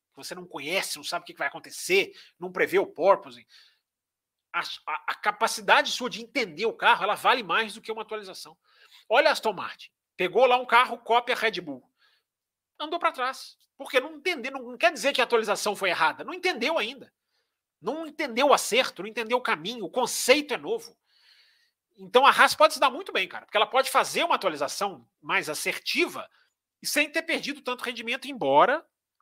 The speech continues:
ela perdeu muito rendimento antes de Canadá, antes de, de, é, é,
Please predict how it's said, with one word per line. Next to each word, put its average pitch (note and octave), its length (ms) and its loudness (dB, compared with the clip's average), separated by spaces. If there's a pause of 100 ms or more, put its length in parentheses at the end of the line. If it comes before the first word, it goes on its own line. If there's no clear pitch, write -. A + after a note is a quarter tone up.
(360)
ela A#2+ 120 -10
perdeu E3 360 -8
muito F3+ 300 -10
rendimento F3+ 580 -12 (440)
antes E3+ 400 -4
de B3+ 280 -8
Canadá, F3+ 560 0 (480)
antes F#3 360 -12
de, F3+ 460 -6
de, B2 640 -16
é, A2+ 420 -18 (1400)
é, B2 340 -8